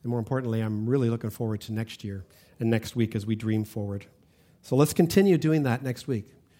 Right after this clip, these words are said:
to discover body life more deeply and to dream together about twenty to twenty, to twenty twenty. Lord, what, what do you have for us? We need a new building. We're praying about that 'cause our church is growing so much.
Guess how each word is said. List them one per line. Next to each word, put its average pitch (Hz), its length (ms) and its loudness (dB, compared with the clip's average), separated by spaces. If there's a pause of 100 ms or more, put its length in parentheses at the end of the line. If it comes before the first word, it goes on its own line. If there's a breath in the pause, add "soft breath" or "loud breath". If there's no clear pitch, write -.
to - 80 -4
discover 143 480 2
body 135 380 4
life 131 280 2
more 127 160 0
deeply 117 420 -4 (360 loud breath)
and 127 140 2
to 127 60 -6
dream 135 360 2
together 113 500 0 (260 loud breath)
about 123 300 -2
twenty 127 300 -2
to 123 80 -6
twenty, 117 340 -8
to 135 220 -8
twenty 127 260 -4
twenty. 113 220 -10
Lord, 147 380 -6
what, 165 200 -10 (360)
what 208 160 -8
do 220 80 -8
you 160 140 -4
have 180 320 -4
for - 300 -10
us? - 260 -18 (1500 soft breath)
We 143 100 2
need 190 200 4
a 196 40 4
new 185 140 4
building. 165 640 6
We're 135 120 2
praying 208 360 6
about 147 240 4
that 123 240 2
'cause 131 180 0
our 131 120 0
church 160 260 -4
is 127 100 -4
growing 139 340 0
so 117 160 -4
much. 98 380 -8